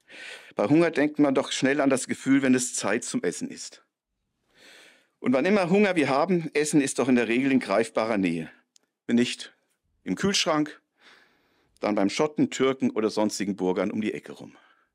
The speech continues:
Essen ist immer griffbereit. Ich möchte behaupten, Hunger kennen wir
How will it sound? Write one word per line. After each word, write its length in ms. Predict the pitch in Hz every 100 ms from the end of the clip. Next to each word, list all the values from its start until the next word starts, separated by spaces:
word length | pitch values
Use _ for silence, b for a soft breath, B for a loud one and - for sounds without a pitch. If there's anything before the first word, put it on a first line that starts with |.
| _ _ _ _ _ -
Essen 280 | 95 -
ist 200 | 95 - -
immer 300 | 101 107 98
griffbereit. 840 | - 117 - - 78 78 - - _ _ _ _ B B B B
Ich 40 | -
möchte 220 | 131 139
behaupten, 500 | 123 117 123 - 101
Hunger 340 | 120 147 151 - _
kennen 380 | - 110 107 101
wir 380 | 107 127 135